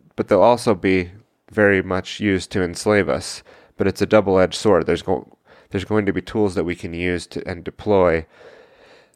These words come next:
that will help us and assist us in this journey. It's always, you know, a back and forth thing, kinda like, uh, Star Wars, you know, even in an advanced technological society, there's still going to be this dark force against light force thing going on.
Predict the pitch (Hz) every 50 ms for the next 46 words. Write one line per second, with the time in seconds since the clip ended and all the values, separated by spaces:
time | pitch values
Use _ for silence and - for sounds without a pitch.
0 | _ _ - 113 110 110 117 113 135 156 156 - 98 90 92 - - - - -
1 | - - - 110 104 101 - - 117 110 - - 98 90 87 - - - - -
2 | - 98 90 87 87 - - 98 90 90 90 90 90 - 123 123 120 107 101 92
3 | - - - _ _ _ _ _ _ - 107 101 85 85 87 85 80 - 92 92
4 | 90 - 90 82 - - 104 92 87 85 - 110 95 78 69 76 - - 95 82
5 | 82 80 80 80 78 - - _ _ _ _ _ _ _ _ _ _ _ - -
6 | - 78 80 76 - - 107 95 95 90 82 80 82 82 85 85 82 78 - -
7 | - - - 90 85 82 78 - 92 90 92 85 87 85 85 87 85 85 80 78
8 | - - - 90 82 92 90 87 87 82 - - - 101 - - 87 87 85 87
9 | 90 - 85 82 - 90 82 - - 82 - - 101 95 85 85 87 82 82 87
10 | 82 - - - 101 92 85 85 85 - 87 87 82 - 90 82 85 87 90 87
11 | 87 80 80 87 85 - - - - _ _ _ _ _ _ _ _ _ _ _
12 | _ - - 92 90 87 - - - - 95 92 87 82 - - - - 85 85
13 | 90 85 82 - - - 87 85 90 85 76 - - - 90 82 82 78 - -
14 | - - - 120 110 92 87 82 85 82 87 87 104 117 107 92 90 90 87